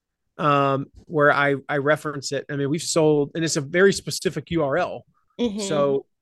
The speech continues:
Speaker 1: uh, I mean, we sold over, well over two hundred, I think.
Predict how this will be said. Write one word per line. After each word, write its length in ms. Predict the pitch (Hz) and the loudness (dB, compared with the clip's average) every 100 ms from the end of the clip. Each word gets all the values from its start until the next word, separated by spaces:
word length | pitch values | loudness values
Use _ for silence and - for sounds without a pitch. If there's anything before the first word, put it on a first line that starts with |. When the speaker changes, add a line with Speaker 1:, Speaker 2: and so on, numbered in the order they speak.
| - | -8
Speaker 1:
uh, 300 | 127 147 139 135 _ _ _ | -4 0 0 -4 _ _ _
I 60 | 156 | -8
mean, 60 | 156 | -6
we 80 | |
sold 320 | 175 - 165 156 | -4 0 0 2
over, 200 | 156 151 | -2 -4
well 160 | 151 175 | -10 -8
over 160 | 143 | -8
two 220 | 135 - 175 | -8 -4 -2
hundred, 320 | 135 160 214 | -2 -2 -2
I 80 | 208 | -4
think. 320 | 220 208 | -6 -8